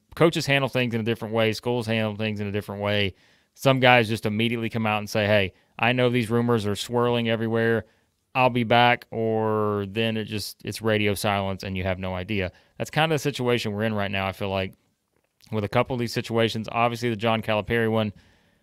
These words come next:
who knows what to believe? <laughs> Because, I mean, as we said, after the Kentucky, whatever reaction we did on that,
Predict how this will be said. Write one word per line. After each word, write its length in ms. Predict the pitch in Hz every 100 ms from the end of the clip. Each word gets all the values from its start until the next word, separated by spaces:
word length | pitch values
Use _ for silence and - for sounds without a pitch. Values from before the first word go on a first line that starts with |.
| _ _ _ _ _ _ _ _ -
who 160 | 185
knows 280 | 208 160 139
what 140 | 123 -
to 60 |
believe? 340 | 104 101 95 - -
<laughs> 100 | -
Because, 500 | 143 - 143 120 - - - _ _ -
I 120 | 143
mean, 380 | 139 143 135 131 -
as 240 | 139 170 170
we 140 | 170
said, 580 | - 127 110 104 101 110
after 340 | - 120 131 131
the 80 | 120
Kentucky, 520 | 113 107 113 - 107
whatever 340 | 104 117 110
reaction 520 | 107 104 104 - 101 92
we 100 | 110
did 140 | 104 101
on 140 | 95
that, 320 | 95 92 -